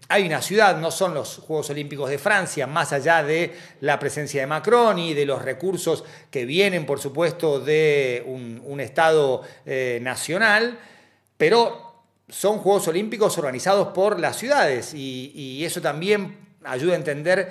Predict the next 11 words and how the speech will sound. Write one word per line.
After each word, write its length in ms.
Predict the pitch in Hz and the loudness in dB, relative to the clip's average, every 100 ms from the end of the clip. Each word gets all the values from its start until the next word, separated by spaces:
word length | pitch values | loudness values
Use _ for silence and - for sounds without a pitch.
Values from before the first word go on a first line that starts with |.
| - - _ | -10 -20 _
por 240 | 160 143 143 | -2 -2 0
qué 160 | 247 | 0
son 220 | 214 208 | 0 0
así 220 | 175 - 202 | 0 -2 0
las 180 | 170 | 0
ceremonias 460 | - 147 170 175 165 | 0 -4 -4 -6 -6
inaugurales, 720 | 147 165 233 226 196 208 202 - - _ _ | -6 0 4 4 4 2 -2 -14 -20 _ _
qué 160 | - 247 | -2 0
se 140 | - | 2
busca. 760 | 185 269 214 - 190 196 185 - - _ 208 | 0 2 2 2 2 2 0 -16 -20 _ 4
Hoy, 460 | 247 254 208 - | 6 6 2 -8